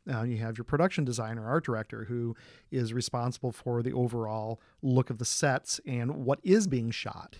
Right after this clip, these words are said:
You have your costume people and the makeup people, the special effects, and, you know, n-, and of course the actors, and your sound designers.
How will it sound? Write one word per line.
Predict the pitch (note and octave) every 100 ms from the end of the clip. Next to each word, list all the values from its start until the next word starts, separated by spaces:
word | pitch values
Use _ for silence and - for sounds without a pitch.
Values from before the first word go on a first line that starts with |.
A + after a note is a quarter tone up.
| -
You | B2
have | A#2 B2
your | B2+
costume | - D#3 - B2
people | A2+ A2 A2
and |
the | A#2
makeup | D3 D3+ B2+
people, | - A#2 -
the | -
special | - C#3+ -
effects, | C3+ - C3+ A2+ -
and, | A#2 A2+ - - -
you | - D#3+
know, |
n-, | F3 F3 C#4+ B3+ B3+
and | G3+
of | C3+
course | D3+ C#3+
the | F3+
actors, | G3+ G3 - - - - - -
and | D3 C3 C3 D3+
your | E3+ D3+
sound | - G#3 A3
designers. | C#3+ A#2 G#2 C3 - C3+